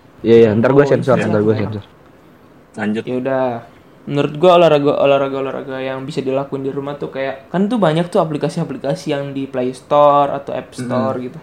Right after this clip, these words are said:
Speaker 3: Banyak.
Speaker 2: Yang kayak workout apa gitu, yang kayak isinya tuh push up, sit up.
Speaker 3: Iya, banyak, banyak.
Speaker 2: Apalagi itu banyak pull, pull up nggak bisa ya? Pull up bisa sih di pintu
Speaker 3: Iya,
Speaker 2: gitu.
Speaker 3: bisa lah di gagang pintu.
Speaker 2: Ya, bisa lah olahraga-olahraga
Speaker 1: Hmm.
Speaker 2: kecil-kecil gitu.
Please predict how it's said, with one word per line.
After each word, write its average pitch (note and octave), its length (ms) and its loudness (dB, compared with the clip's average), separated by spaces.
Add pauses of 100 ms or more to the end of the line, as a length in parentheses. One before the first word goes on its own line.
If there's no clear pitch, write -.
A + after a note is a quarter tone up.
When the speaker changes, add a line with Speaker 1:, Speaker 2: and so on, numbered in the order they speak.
(120)
Speaker 3:
Banyak. A2 300 -6
Speaker 2:
Yang C3 240 -6
kayak C3 260 -4 (140)
workout C3+ 600 -2
apa C3 340 -2 (160)
gitu, A#2+ 400 -10 (120)
yang C3+ 200 -10
kayak C3 320 -4
isinya C#3 400 -10
tuh D#3+ 180 -8
push C#3 460 -12
up, - 640 -10
sit - 400 -12
up. A2+ 560 -10
Speaker 3:
Iya, G#2 320 -6
banyak, G#2+ 260 -6
banyak. G2+ 300 -12
Speaker 2:
Apalagi D3+ 640 -10
itu E3 100 -10
banyak D#3+ 460 -6
pull, C#3 400 -8
pull D3 160 -4
up F#3+ 80 -2
nggak D#3 240 -2
bisa G3+ 160 -4
ya? D3 240 -2
Pull D3 240 -2
up A3 80 0
bisa G3+ 240 -6
sih F3 160 -6
di D#3 100 -6
pintu C#3+ 380 -6
Speaker 3:
Iya, D3+ 320 0
Speaker 2:
gitu. C3 80 -6
Speaker 3:
bisa C#3 240 -6
lah E3 160 -2
di B2 160 -4
gagang G#2+ 240 -6
pintu. G#2+ 400 -8
Speaker 2:
Ya, C3 340 -10
bisa E3+ 300 -4
lah C4+ 220 -4
olahraga-olahraga G#2 720 0
Speaker 1:
Hmm. F#2+ 80 -6
Speaker 2:
kecil-kecil F#2+ 400 -8 (100)
gitu. D#3 540 -10